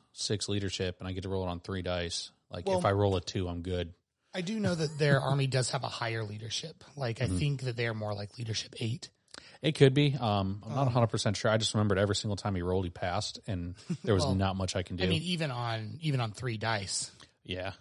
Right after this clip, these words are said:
Speaker 1: I mean,
Speaker 2: An eight on three dice is still pretty good. You know what I mean?
Speaker 1: You could be like me and roll three ones religiously.
Speaker 2: Well, well, no, not all of us are like you, buddy.
Speaker 1: That is true. Just built different.
Speaker 2: <laughs>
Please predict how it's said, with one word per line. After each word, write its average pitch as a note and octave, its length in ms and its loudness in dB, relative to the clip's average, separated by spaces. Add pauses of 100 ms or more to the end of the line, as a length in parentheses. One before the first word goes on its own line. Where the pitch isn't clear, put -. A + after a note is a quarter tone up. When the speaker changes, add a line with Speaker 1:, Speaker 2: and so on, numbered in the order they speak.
(400)
Speaker 1:
I C3 120 6
mean, B2 280 6
Speaker 2:
An D3+ 140 -2
eight E3+ 260 2
on C#3 140 0
three E3 180 -2
dice D3+ 320 2
is A#2+ 60 -6
still C#3+ 120 -4
pretty B2+ 220 -10
good. A2 340 -6
You B2+ 80 -10
know B2+ 100 -6
what B2+ 80 -6
I B2 40 -6
mean? C3 260 -4
Speaker 1:
You G#2+ 120 4
could A2+ 100 0
be B2 80 10
like B2 180 8
me C#3 180 10
and A#2 100 8
roll A2+ 120 8
three A#2 220 4
ones A#2 480 6 (180)
religiously. G#2 600 2 (200)
Speaker 2:
Well, C#3+ 220 0
well, C#3+ 120 0 (380)
no, B2 220 -4
not C3 240 2
all C3 200 2
of B2+ 60 0
us - 160 -6
are B2 80 -4
like A#2 300 -8
you, A2 120 -6
buddy. G#2 340 -6
Speaker 1:
That F#2 120 0
is F#2 140 -2
true. F#2 220 -4
Just - 220 -4
built B2 180 0
different. - 420 -4
Speaker 2:
<laughs> - 40 -8